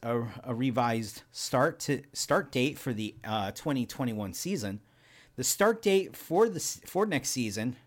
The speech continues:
or the regular season, will be December fourth. So they're pushing things ahead. And it looks like there's a good, maybe, maybe this is a good possibility that maybe the N H L has, is also looking at the same start date as December fourth.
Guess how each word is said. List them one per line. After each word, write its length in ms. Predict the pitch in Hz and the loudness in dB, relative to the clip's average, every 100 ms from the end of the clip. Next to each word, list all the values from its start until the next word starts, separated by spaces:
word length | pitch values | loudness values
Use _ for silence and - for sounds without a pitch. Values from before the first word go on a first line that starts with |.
| _ _ | _ _
or 140 | 117 | -6
the 80 | 107 | 0
regular 360 | 110 214 147 117 | 4 4 4 -2
season, 420 | - 113 110 107 | -2 -4 -4 -2
will 160 | 120 120 | -2 0
be 140 | 127 | -2
December 460 | 113 123 123 113 123 | -4 -4 -2 -2 -4
fourth. 520 | - 202 - - - _ _ - - - | 0 0 0 -6 -20 _ _ -20 -20 0
So 180 | 165 | 2
they're 140 | 165 220 | 4 2
pushing 400 | - 175 - 110 | 2 0 0 -4
things 260 | 110 98 | -4 -6
ahead. 400 | 92 98 92 101 - _ _ _ - - | -6 -6 -6 -6 -10 _ _ _ -18 -2
And 160 | 143 139 | 0 0
it 140 | 139 | 4
looks 260 | 214 220 180 | 4 4 2
like 320 | 180 151 - - | 2 2 -2 -8
there's 240 | 127 139 135 | -2 -2 -4
a 40 | |
good, 240 | 131 170 | -6 -6
maybe, 360 | 135 143 180 180 | 0 0 0 -2
maybe 260 | 139 170 196 | 0 0 0
this 220 | 170 - | -2 -2
is 100 | 151 | -2
a 60 | 147 | -2
good 480 | 131 160 160 147 - _ _ - | 2 4 4 0 -10 _ _ -16
possibility 760 | - 156 - 127 143 156 165 156 | -6 -4 -2 -2 2 4 4 2
that 240 | 131 - | 0 -2
maybe 320 | 123 139 139 | 0 0 0
the 220 | 127 117 | -2 -2
N 140 | 123 123 | -2 0
H 200 | 123 - | 0 2
L 380 | 127 135 104 110 | 2 2 -2 -6
has, 280 | - 113 107 - | -4 -2 -2 -8
is 180 | 110 113 | -6 2
also 280 | 151 170 | 2 2
looking 360 | 139 110 117 107 | -2 -2 -6 -6
at 200 | 104 110 | -6 -6
the 80 | 107 | -8
same 260 | - 107 | -6 -6
start 420 | 104 - 110 107 - | -6 -6 -6 -6 -6
date 300 | 104 95 - 104 | -6 -6 -8 -8
as 280 | 101 95 | -6 -6
December 440 | - 101 - 92 90 | -10 -10 -8 -8 -10
fourth. 460 | - 127 71 - | -4 -2 -2 -8